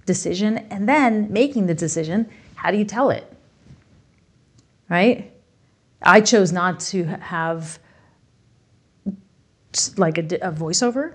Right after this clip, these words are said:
Like, it's all the actors speaking. There's no voiceover in the, in the film. So we chose Michael Madsen's telling of what happened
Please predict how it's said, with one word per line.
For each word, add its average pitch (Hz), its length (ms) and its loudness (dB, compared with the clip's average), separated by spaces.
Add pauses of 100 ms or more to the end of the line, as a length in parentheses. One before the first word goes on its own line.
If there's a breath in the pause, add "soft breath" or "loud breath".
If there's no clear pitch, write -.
(120)
Like, 165 180 -2
it's 160 140 -8
all 175 160 -4
the - 120 -2
actors 180 360 -8
speaking. 254 600 -2 (580 soft breath)
There's 165 160 -2
no 170 100 -2
voiceover 190 580 -4
in 175 120 -6
the, 160 180 -6
in 165 100 -8
the 160 80 -8
film. 165 400 -6 (300 soft breath)
So 175 580 2 (240)
we 165 200 -8
chose 160 320 -8
Michael 175 260 -6
Madsen's 175 880 -6 (360)
telling 180 720 0
of 160 200 -2
what 160 220 0
happened 156 520 -10